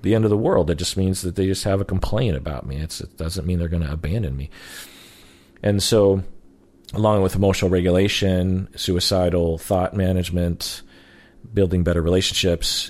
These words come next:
and exposure, it's just gratifying to hear that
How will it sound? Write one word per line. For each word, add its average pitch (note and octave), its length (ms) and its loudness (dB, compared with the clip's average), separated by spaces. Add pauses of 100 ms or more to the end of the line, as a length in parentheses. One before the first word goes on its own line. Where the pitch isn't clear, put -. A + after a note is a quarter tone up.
and F2 160 -2
exposure, F2+ 800 2 (340)
it's F#2 180 0
just - 400 -2 (1160)
gratifying G#2 540 2
to D#2+ 220 0 (440)
hear G#2+ 460 2
that E2 480 -2